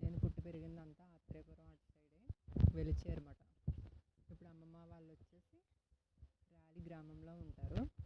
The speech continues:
ఆ రాలి గ్రామంలో టెంపుల్స్ చాలా బాగుంటాయి అన్నమాట. ఉమ్, కేశవ స్వామి, ఆ, మొత్తం రెండు అవతారాలుగా ఉంటుందండి.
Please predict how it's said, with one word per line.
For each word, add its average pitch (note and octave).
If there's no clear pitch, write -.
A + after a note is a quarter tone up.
ఆ E3+
రాలి D#3+
గ్రామంలో F3+
టెంపుల్స్ E3+
చాలా D#3
బాగుంటాయి D#3
అన్నమాట. C#3
ఉమ్, D#3+
కేశవ F3
స్వామి, F3
ఆ, E3
మొత్తం D#3
రెండు D#3+
అవతారాలుగా E3
ఉంటుందండి. D3+